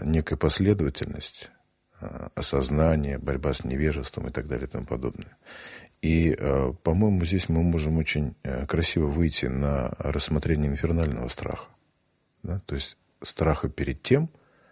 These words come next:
чего не существует, да, или страха за то, что никогда не случится.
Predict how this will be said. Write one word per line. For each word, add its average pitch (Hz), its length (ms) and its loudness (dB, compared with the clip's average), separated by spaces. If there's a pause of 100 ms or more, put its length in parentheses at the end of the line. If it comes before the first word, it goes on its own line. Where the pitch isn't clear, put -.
(120)
чего 80 240 2
не 90 120 4
существует, 73 680 -2
да, 92 140 4
или 73 240 0
страха 73 400 2
за 71 160 0
то, - 120 -4
что - 200 -2
никогда 71 560 0
не 71 200 0
случится. - 680 -6